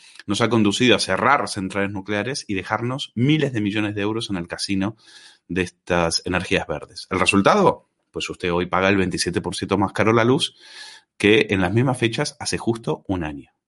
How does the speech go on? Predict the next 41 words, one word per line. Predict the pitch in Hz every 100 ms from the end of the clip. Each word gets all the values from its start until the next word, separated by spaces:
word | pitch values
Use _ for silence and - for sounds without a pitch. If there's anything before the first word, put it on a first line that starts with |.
| _ -
Y | 151
esto | 202
se | 202 135
da | 123 107 113 _ _ _ _
porque | 113 113 123
el | 76
precio | 82 98
de | 98
la | 139
luz | 175 - -
está | - 87
determinado | 82 82 87 95
por | 90 85
el | 82
precio | 85 80
del | 92
gas, | 170 - - _ _ -
que | 85
se | 87
necesita | 85 90 95 92 117
para | 110
que | 101
funcionen | 120 127 95 120
los | 95
ciclos | - - 76
combinados, | 101 156 175 101 - - _ _ _ -
¿eh? | 135 165
Hoy | 170
vamos | 202 196 143
a |
recordar | 113 104 113 117 117
cómo | 143
Iglesias | 113 117 131 - 92 92 - - -
nos | 98 -
prometía | 98 98 131 117
que | 87
si | 98
ellos | 113 123 113
llegaban | 110 110 107
al | 98
gobierno, | 107 104 90 95